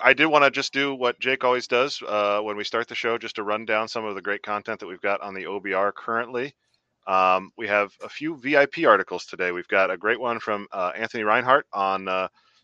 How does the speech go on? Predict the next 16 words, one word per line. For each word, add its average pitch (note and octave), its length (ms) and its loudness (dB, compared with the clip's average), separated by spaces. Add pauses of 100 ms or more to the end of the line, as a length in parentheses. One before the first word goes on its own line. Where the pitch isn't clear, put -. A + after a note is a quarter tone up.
(100)
three C3 280 -2
roster G#2+ 420 2
building, A2+ 540 -4
uh, G2 300 -2
nuggets A#2 380 -2
that G#2 120 -6
he G2+ 140 -8
gleaned A2+ 500 -6
from G2+ 260 -8
the F#2 80 -8
twenty A2 340 -10
twenty-one G2+ 580 -8
season G#2+ 480 -6
for - 140 -8
the F#2+ 80 -4
Browns. G2+ 500 4